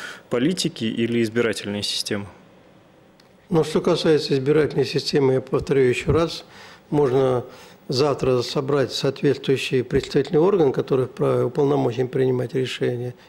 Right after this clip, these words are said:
Speaker 2: я условно говорю, и назначить, э, голосование, которое состоится в соответствии с законом се-, через определенные сроки, и выборы будут,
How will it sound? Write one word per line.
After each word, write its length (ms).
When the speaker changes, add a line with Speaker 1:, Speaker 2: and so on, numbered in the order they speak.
Speaker 2:
я 100
условно 400
говорю, 360
и 80
назначить, 680
э, 280
голосование, 680
которое 320
состоится 680
в 80
соответствии 540
с 60
законом 340
се-, 400
через 260
определенные 500
сроки, 360
и 40
выборы 300
будут, 360